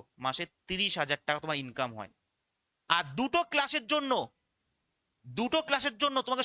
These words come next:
সময় লাগছে কতটা, তোমার সময় নষ্ট হচ্ছে কতটা? normally এক ঘন্টা পনেরো মিনিটের ক্লাস হয়, এক ঘন্টা পনেরো মিনিটের ক্লাস হয়, তারপর আড়াই ঘন্টা তোমার নষ্ট হচ্ছে, কিন্তু তোমার মাসে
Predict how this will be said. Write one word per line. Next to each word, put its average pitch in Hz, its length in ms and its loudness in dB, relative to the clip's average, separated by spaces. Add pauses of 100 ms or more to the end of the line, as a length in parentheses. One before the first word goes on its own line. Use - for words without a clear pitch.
সময় 247 280 2
লাগছে 254 200 -2 (100)
কতটা, 254 260 2 (340)
তোমার 220 200 2
সময় 247 200 2
নষ্ট 247 160 -2
হচ্ছে 262 260 0
কতটা? 247 220 2 (640)
normally 220 400 2 (140)
এক 190 60 -2 (140)
ঘন্টা 185 240 2 (140)
পনেরো 170 260 -2
মিনিটের 156 340 0
ক্লাস 113 280 0
হয়, - 120 -20 (400)
এক 151 140 2 (120)
ঘন্টা 180 280 2 (680)
পনেরো 208 300 2
মিনিটের 202 240 2 (100)
ক্লাস 135 300 0
হয়, - 120 -20 (140)
তারপর 160 180 0 (160)
আড়াই 202 260 2 (100)
ঘন্টা 196 240 0
তোমার 202 340 0 (720)
নষ্ট 139 420 -2 (140)
হচ্ছে, 139 320 -4 (720)
কিন্তু 151 280 -2 (240)
তোমার 139 240 0
মাসে 139 140 -2